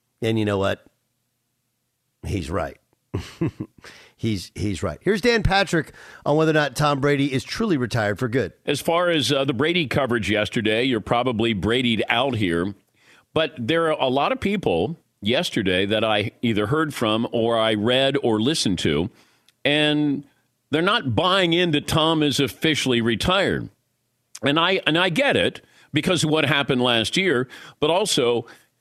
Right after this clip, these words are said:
Speaker 2: can Tom withstand the urge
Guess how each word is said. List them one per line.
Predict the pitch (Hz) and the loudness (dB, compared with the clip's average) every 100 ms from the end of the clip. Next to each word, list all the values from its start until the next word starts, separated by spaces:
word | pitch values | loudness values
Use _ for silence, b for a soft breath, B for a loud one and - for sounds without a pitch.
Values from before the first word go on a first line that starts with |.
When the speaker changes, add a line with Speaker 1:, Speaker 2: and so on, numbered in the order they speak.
| _ - | _ -8
Speaker 2:
can | - 160 | -2 -2
Tom | - - 175 202 208 196 - _ _ | 0 -2 0 0 0 -2 -6 _ _
withstand | 107 110 151 - - 170 170 185 | -6 -2 0 0 0 0 2 2
the | 165 160 | 0 0
urge | 156 160 143 92 92 - - | 0 2 2 2 0 -4 -8